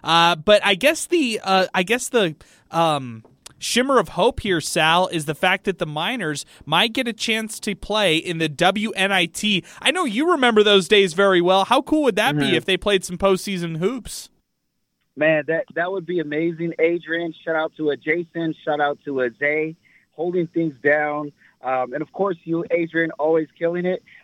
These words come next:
Speaker 2: Uh, but, yeah, for the women, it would be amazing, right, if, um, if they can get,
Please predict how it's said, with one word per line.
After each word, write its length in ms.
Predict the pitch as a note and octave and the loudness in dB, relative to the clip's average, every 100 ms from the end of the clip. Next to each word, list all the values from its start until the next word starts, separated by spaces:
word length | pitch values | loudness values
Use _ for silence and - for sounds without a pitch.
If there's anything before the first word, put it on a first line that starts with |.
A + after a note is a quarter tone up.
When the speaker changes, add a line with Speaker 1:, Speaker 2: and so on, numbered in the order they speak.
| - | -2
Speaker 2:
Uh, 180 | D3 C#3+ | 0 0
but, 180 | E3 | -2
yeah, 220 | F3 A#3 A#3 | -2 -2 -2
for 140 | F#3 | -6
the 100 | F3+ | -6
women, 340 | E3+ G#3+ A3 - | -6 -6 -8 -2
it 80 | F3+ | 0
would 140 | G3+ | 0
be 120 | F3 | 0
amazing, 480 | D3+ C#3+ E3+ D#3 B2+ | 0 0 -2 -4 -8
right, 380 | A#2+ A#2+ B2 B2 | -2 0 0 -4
if, 200 | A#2+ - | -12 -4
um, 280 | B2 A2+ G#2+ | -2 -2 -4
if 180 | B2 - | -6 -2
they 140 | C#3+ | -4
can 200 | C#3 C3 | -4 -8
get, 380 | C3 C3+ C3 | 0 2 2